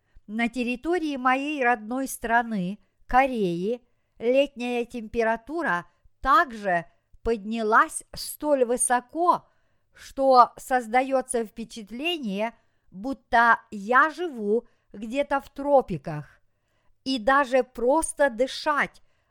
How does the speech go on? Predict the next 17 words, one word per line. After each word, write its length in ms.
оказывается 1200
весьма 800
непростым 760
делом. 500
Однако 800
это 340
еще 540
не 160
предел. 640
И 140
в 100
будущем 760
на 240
Земле – 580
станет 800
еще 540
жарче, 640